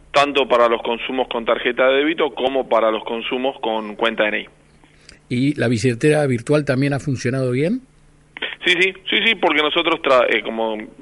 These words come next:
Speaker 1: eh, cuando se anunció la devolución del iva, nosotros hablamos rápidamente con, con afip, con todo el equipo de Carlos Castañeto, porque había una cuestión técnica, eh, cuenta D N I, cuando se realiza un pago,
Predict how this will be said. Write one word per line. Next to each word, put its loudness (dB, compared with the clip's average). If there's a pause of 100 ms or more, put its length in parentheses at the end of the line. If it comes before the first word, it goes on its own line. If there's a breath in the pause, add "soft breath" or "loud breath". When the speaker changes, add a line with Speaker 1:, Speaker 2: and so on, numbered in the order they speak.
(240)
Speaker 1:
eh, -8
cuando -6
se -2
anunció -2
la 4
devolución 0
del -2
iva, 2 (540 loud breath)
nosotros -2
hablamos 2
rápidamente 0
con, -6
con -8
afip, -2
con -10
todo -6
el -4
equipo -6
de -4
Carlos -2
Castañeto, 0 (360 loud breath)
porque 4
había 2
una 2
cuestión -2
técnica, 2 (260)
eh, -10
cuenta 2
D 4
N 2
I, -2
cuando -2
se -6
realiza -2
un -6
pago, 4